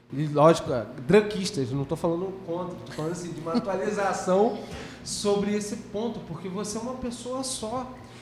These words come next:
E aí, além disso, do-, dois pontos chaves aí que eu gostaria até de aprofundar. O primeiro é, se você tem um C N P J, você continua sendo o C P F.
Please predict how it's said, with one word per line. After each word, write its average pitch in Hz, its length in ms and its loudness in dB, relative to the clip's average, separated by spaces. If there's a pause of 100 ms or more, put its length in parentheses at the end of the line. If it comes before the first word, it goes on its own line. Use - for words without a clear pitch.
(160)
E 180 100 4
aí, 214 340 4 (120)
além 175 420 4
disso, 170 480 -2 (680)
do-, 185 240 4
dois 175 320 4
pontos 156 420 -2
chaves 143 380 -2
aí 131 180 -4
que 139 60 -10
eu 127 60 -8 (280)
gostaria 139 300 -2
até 139 220 -2
de 151 80 2
aprofundar. 147 600 2
O - 140 0
primeiro 226 480 0
é, 135 160 -2
se - 220 -8
você 226 220 -4
tem 254 140 -4
um 226 60 -2
C 220 140 -4
N 185 80 -2
P 147 160 -6
J, 175 420 0 (800)
você - 140 -14
continua 185 320 -4
sendo 180 240 -4
o 180 40 -8
C 196 140 -8
P 190 100 -8
F. 156 160 -6